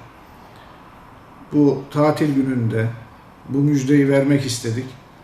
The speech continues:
Amasya'mızın spor altyapısını daha da güçlendireceğiz. Çünkü şehrimiz, gençlerimiz sporu, sporcuyu çok seviyor. Biz de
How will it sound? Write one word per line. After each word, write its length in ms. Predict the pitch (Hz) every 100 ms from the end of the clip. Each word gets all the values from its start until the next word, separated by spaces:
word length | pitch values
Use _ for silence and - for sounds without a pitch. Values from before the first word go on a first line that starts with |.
| -
Amasya'mızın 680 | 139 156 156 147 131 123 120
spor 500 | 117 - - 160 151
altyapısını 720 | 147 143 127 117 110 - 110 113 - - - -
daha 260 | 147 147 147
da 280 | 139 131 - 127
güçlendireceğiz. 1000 | 127 - 139 135 127 131 135 143 - - - - - -
Çünkü 460 | - 165 165 156 147
şehrimiz, 720 | - 156 147 143 135 127 - - - -
gençlerimiz 760 | 139 143 - 135 127 127 120 - - - - -
sporu, 540 | - - 143 151 123 113 -
sporcuyu 760 | - 160 156 143 123 127 113 -
çok 200 | - 160
seviyor. 400 | - 175 160 156 151 - - - - -
Biz 260 | 220 196 147
de 220 | 160 160